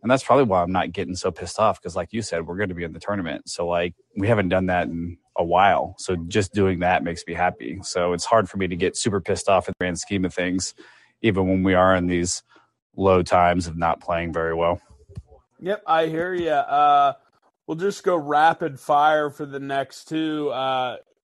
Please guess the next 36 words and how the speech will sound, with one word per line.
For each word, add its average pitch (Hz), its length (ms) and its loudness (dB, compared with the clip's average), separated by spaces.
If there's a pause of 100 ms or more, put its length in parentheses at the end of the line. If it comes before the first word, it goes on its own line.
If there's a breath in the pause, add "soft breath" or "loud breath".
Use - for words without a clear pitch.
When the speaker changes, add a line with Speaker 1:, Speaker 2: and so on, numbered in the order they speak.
(600)
Speaker 2:
you, 139 240 -10
you 135 140 -12
guys 143 240 -4
can 135 180 -10
go 131 320 -2
as 123 300 -4
in-depth 151 600 -2
or 147 380 -4
as 135 440 -2 (280)
surface 175 560 -2
level 165 300 2
as 151 140 -4
you 156 100 -2
want. 156 360 -2
Saturday, 147 580 0
we 139 160 -6
have 139 180 0
a 123 120 -6
home 151 340 -8
game 143 400 -8 (340)
with 143 280 0
Iowa 156 320 2
State, 170 480 0
and 156 140 -10
then 151 120 -4
I 143 100 0
believe 156 380 -8
it 156 80 -4
is 135 280 -8
the 123 160 -8
following 147 640 0
Tuesday, 135 840 -4 (420)
uh, 131 340 4
a 131 180 0
rematch 143 640 -4
with 139 140 -6